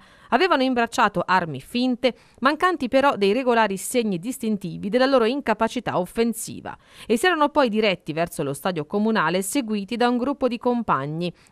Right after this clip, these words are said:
e qui avevano inscenato una rappresentazione di guerra.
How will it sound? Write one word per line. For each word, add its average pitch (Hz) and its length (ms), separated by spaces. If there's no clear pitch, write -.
e 190 160
qui 127 240
avevano 202 460
inscenato 226 680
una 180 160
rappresentazione 220 920
di 247 100
guerra. 123 500